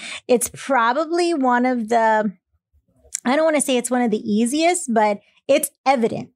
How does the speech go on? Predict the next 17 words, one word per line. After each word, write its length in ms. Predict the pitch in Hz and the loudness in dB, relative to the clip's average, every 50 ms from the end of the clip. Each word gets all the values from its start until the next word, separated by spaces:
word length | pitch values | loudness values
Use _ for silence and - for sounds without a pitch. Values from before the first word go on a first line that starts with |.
| _ _ - | _ _ -2
right? 220 | 233 226 226 - | 0 0 0 0
You 100 | 240 240 | 0 0
don't 120 | 285 294 277 | 0 2 2
have 160 | 311 302 302 | 0 0 0
to 100 | - 233 | -2 -2
guess 640 | 196 180 - 202 202 220 247 262 - - - - | -2 -2 0 0 2 2 2 0 -2 -6 -4 -2
and 120 | 247 214 - | -2 0 0
say, 160 | - 226 233 | 0 0 0
"Hmm, 420 | 226 - 311 330 311 294 269 233 220 - - - - - - - | 0 -2 -2 0 0 2 2 2 0 -2 -6 -18 -20 -14 -6 -4
is 160 | 262 254 - | -2 -2 0
that 160 | 330 339 339 | -2 -2 -2
person 340 | - 349 349 330 - 349 330 | -2 -4 -2 0 0 0 0
being 200 | 330 339 339 320 | 0 0 0 0
trafficked? 640 | - - 330 330 330 - - 330 320 320 320 - - - | 0 0 0 0 -2 -2 -2 0 -2 0 -2 -6 -14 -14
I 140 | 240 247 269 | -8 -6 -4
don't 240 | 285 302 302 311 311 | -2 -2 -2 0 -2
know." 460 | 320 320 320 302 254 208 202 208 208 | -2 -2 -2 0 0 0 0 0 -2